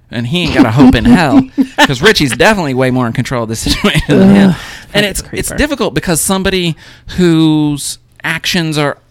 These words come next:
Speaker 1: are not guided by logic and whose actions are not, um, thought out and in control in some way.
Speaker 2: Grounded in reality?
Speaker 1: Grounded in reality, even, that's always gonna be difficult for somebody whose actions are, because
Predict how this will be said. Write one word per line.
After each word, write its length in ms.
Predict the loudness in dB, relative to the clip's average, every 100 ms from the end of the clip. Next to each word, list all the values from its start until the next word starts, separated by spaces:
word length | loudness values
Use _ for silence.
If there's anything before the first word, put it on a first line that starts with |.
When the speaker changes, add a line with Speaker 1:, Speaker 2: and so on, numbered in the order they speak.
| _ -6
Speaker 1:
are 100 | -4
not 420 | -2 -4 -6 -4
guided 400 | -2 -2 -6 -6
by 120 | -6
logic 600 | -4 -2 -2 -2 -6 -6
and 100 | -4
whose 220 | -2 -2 -2
actions 540 | -4 -4 -4 -6 -6 -6
are 220 | -4 -2
not, 600 | -2 -4 -4 -6 -8 -14 -18 _ -20 -20 _ _ -8
um, 640 | -6 -4 -4 -6 -10 -16 _ _ _
thought 360 | -16 -8 -4 -2
out 240 | -2 -4 -6
and 140 | -4
in 180 | -4 -4
control 600 | -6 -8 -6 -4 -2 0
in 80 | -2
some 260 | -4 -6 -6
way. 160 | -6
Speaker 2:
Grounded 720 | -2 -2 0 -2 0 0 0 -2
in 220 | -2 -2 0
reality? 680 | -4 -6 -6 -6 -6 -6 -8 _ _ _ _ _ _ -10
Speaker 1:
Grounded 340 | -4 -2 -2 -4
in 120 | -4
reality, 340 | -2 -2 -2
even, 280 | -2 -2 -2
that's 180 | -4 -4
always 320 | -2 0 0
gonna 160 | -2 -4
be 100 | -4
difficult 460 | -4 -4 -4 -6
for 100 | -6
somebody 520 | -6 -4 -4 -6 -8 -8
whose 540 | -2 0 0 -4 -6
actions 340 | -10 -10 -8 -4
are, 300 | -2 -2 -2
because 640 | -8 -6 -2 -2 -2 -6